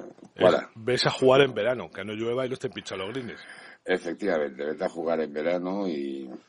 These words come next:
Speaker 1: y bueno, y no falles, ¿eh?
Speaker 2: Efectivamente.
Speaker 1: También. La verdad es que permanentemente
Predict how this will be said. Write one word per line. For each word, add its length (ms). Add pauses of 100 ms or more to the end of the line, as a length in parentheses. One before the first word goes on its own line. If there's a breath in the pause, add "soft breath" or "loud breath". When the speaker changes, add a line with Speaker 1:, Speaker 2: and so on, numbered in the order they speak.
Speaker 1:
y 60
bueno, 340
y 60
no 100
falles, 420
¿eh? 40 (180)
Speaker 2:
Efectivamente. 600
Speaker 1:
También. 80 (1200 loud breath)
La 80
verdad 200
es 60
que 100
permanentemente 1300